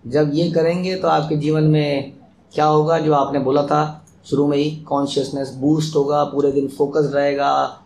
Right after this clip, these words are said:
उत्साहित रहेंगे, relationship अच्छे बनेंगे,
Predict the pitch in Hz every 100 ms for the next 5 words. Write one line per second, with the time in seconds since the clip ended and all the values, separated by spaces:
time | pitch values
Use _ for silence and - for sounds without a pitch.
0 | _ 139 131 - 143 135 151 147 135 135
1 | 139 139 139 131 131 - - 127 143 143
2 | 151 143 151 143 139 156 135 131 135 131
3 | 131 123